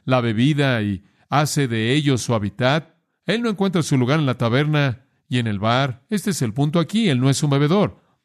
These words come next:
De hecho, Primera Tesalonicenses cinco veintidós nos dice que evitemos toda apariencia de mal.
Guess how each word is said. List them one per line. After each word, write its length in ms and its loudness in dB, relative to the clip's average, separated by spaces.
De 80 0
hecho, 240 0
Primera 320 0
Tesalonicenses 640 0
cinco 240 0
veintidós 420 2
nos 140 0
dice 240 2
que 80 0
evitemos 600 0
toda 260 2
apariencia 440 -2
de 80 0
mal. 280 0